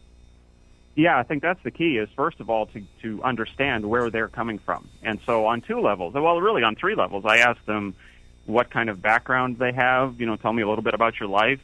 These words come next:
and if you have any experience in Christianity or the church, and then I ask them what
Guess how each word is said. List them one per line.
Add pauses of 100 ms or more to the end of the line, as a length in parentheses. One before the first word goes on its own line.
(100)
and
if
you
have
any
experience
in
Christianity
or
the
church,
and (360)
then
I
ask
them (240)
what